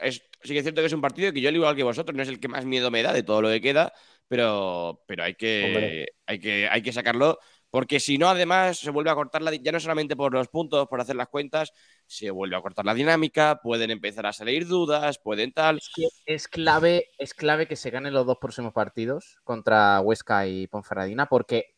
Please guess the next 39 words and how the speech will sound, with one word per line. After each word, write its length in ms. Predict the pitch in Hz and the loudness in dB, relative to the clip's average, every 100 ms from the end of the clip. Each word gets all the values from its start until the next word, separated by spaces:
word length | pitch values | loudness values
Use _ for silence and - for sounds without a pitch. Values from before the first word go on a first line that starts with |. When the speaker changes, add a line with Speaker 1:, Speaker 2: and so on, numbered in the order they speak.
| _ | _
Speaker 3:
yo 140 | 120 | -4
creo 100 | 160 | 0
Speaker 1:
Sí. 40 | |
Speaker 3:
que 40 | 160 | 0
el 60 | 143 | -2
principal 460 | 131 - - 135 | -8 -8 0 4
argumento 920 | 151 151 151 147 147 135 131 127 123 - | 4 4 -4 -6 -6 2 4 6 4 0
o 240 | 120 120 | -4 -2
el 80 | 120 | -4
principal 400 | - 113 113 131 | -6 -14 -6 -4
clavo 280 | 135 131 123 | -2 2 2
ardiendo 320 | 113 123 123 | 2 -2 -6
al 100 | 120 | -6
que 80 | 107 | -8
se 100 | 107 | -10
puede 120 | 120 113 | -4 -2
agarrar 220 | 110 110 | -2 -4
el 60 | 107 | -4
Málaga 380 | 117 127 147 - _ _ _ _ | -2 0 -2 -6 _ _ _ _
es 160 | 135 - | -4 2
que 220 | 156 - - | 2 2 -2
muchos 580 | 123 123 156 - 170 147 | -8 -4 -4 2 6 6
rivales 520 | 147 143 143 131 - | 4 6 6 6 2
que 120 | 131 | -2
tiene 240 | 135 131 | -4 -2
ahí 280 | 123 123 123 | -2 -2 -6
con 200 | 117 117 | -6 -4
cuarenta 320 | 117 110 110 | -2 -2 -6
y 20 | 107 | -14
cinco, 260 | 127 123 | -14 -10
cuarenta 240 | 120 113 110 | -10 -10 -8
y 40 | |
seis 180 | 120 110 | -6 -6
puntos, 520 | 127 127 135 160 - _ _ _ _ _ _ _ - | -8 -6 -6 -6 -12 _ _ _ _ _ _ _ 6
eh, 580 | 127 120 117 113 110 - | 10 10 10 8 4 0
se 160 | - 131 | -6 -4
tienen 180 | 123 | -2
que 80 | 135 | -2
enfrentar. 500 | 135 107 95 147 - | -2 -4 4 4 4